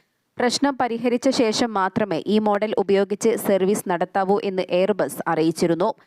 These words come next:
അമേരിക്കൻ എയർലൈൻസ്, യുണൈറ്റഡ് എയർലൈൻസ്, എയർ ഇന്ത്യ, ഡെൽറ്റ എയർലൈൻസ്, Wizz Air അടക്കമുള്ളവ അപ്ഡേറ്റിംഗ് നടത്തുകയാണെന്നും കഴിഞ്ഞ ദിവസം അറിയിച്ചിരുന്നു. ഹ്രസ്വദൂര സർവീസുകൾക്കാണ് പ്രധാനമായും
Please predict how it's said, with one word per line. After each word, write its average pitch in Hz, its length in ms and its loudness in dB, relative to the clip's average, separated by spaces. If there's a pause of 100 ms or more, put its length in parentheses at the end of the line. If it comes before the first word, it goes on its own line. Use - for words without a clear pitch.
(400)
അമേരിക്കൻ 269 580 0
എയർലൈൻസ്, 240 560 0
യുണൈറ്റഡ് 220 600 0
എയർലൈൻസ്, 214 600 0
എയർ 196 260 2
ഇന്ത്യ, 214 320 0 (140)
ഡെൽറ്റ 190 280 -2 (140)
എയർലൈൻസ്, 202 560 0 (120)
Wizz 196 140 0
Air 220 260 0
അടക്കമുള്ളവ 214 560 -2
അപ്ഡേറ്റിംഗ് 190 760 -4
നടത്തുകയാണെന്നും 202 800 -2
കഴിഞ്ഞ 190 400 0
ദിവസം 185 460 -2
അറിയിച്ചിരുന്നു. 165 680 0 (580)
ഹ്രസ്വദൂര 294 640 2
സർവീസുകൾക്കാണ് 233 1000 0
പ്രധാനമായും 190 800 0